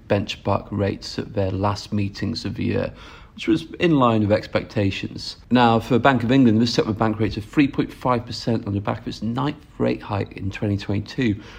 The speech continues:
as the bank has looked to constrain that inflation that surged to forty-year highs. The C P I print did come down in the November print in data release from previous day,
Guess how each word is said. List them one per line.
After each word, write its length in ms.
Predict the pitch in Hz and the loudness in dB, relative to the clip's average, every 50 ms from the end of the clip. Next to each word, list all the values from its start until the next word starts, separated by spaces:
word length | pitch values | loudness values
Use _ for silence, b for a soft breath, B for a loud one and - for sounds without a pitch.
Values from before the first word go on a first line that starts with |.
| B B B B B | B B B B B
as 100 | - - | -2 -2
the 80 | 117 | -2
bank 380 | 101 107 - 127 131 135 - - | -2 2 2 2 2 2 0 -2
has 220 | - 131 110 - | -2 -2 0 2
looked 260 | 117 113 113 - - - | 2 4 2 2 0 -4
to 100 | - - | -12 -8
constrain 680 | - 107 107 101 - - - - 123 120 127 131 120 | -4 -2 -2 -2 -2 -4 0 4 4 4 6 4 2
that 160 | 117 117 - | 2 0 0
inflation 720 | - 101 98 - - - 131 127 131 127 - - 110 95 95 | 0 -2 -2 -4 -4 0 0 2 2 0 0 0 0 0 0
that 120 | 107 - | -2 -4
surged 360 | - - - 117 107 107 - | -4 -2 2 2 2 2 0
to 60 | - 113 | -4 -8
forty-year 760 | - - - - - - - - - 120 113 113 107 107 110 | -8 -10 -12 -8 -6 -6 -6 -4 -4 -2 0 2 2 2 0
highs. 640 | 104 107 117 117 113 - - - - - - - - - | 0 -2 -2 -2 -2 -4 -6 -8 -10 -10 -12 -14 -8 0
The 80 | - 123 | 0 2
C 180 | 117 - 160 | 6 6 6
P 160 | 135 - - 131 | 6 6 6 6
I 120 | 120 117 | 6 6
print 320 | 117 - - 101 101 - | 6 4 0 0 0 2
did 200 | - 139 143 139 | 2 2 2 2
come 220 | - - 135 113 107 | 0 0 2 2 4
down 300 | 107 113 110 110 107 107 | 4 4 4 4 4 4
in 120 | - 104 101 | 2 2 2
the 60 | 101 | 4
November 680 | 101 104 101 92 98 101 117 117 123 131 120 120 104 | 4 4 2 2 2 2 4 4 4 4 4 4 4
print 500 | 92 - - - - 98 95 90 - - - - | 4 2 4 4 4 4 4 -2 -6 -12 -12 -8
in 200 | - 104 98 101 | -4 -2 -2 0
data 360 | 98 - 110 107 104 107 - | 2 2 2 2 2 0 0
release 240 | 104 101 101 98 - | 0 2 2 0 -2
from 100 | - - | -6 -10
previous 480 | - - - 131 135 135 123 117 - - | -8 -2 0 2 4 4 2 0 -2 -2
day, 280 | - 107 104 104 98 | -2 0 0 0 -2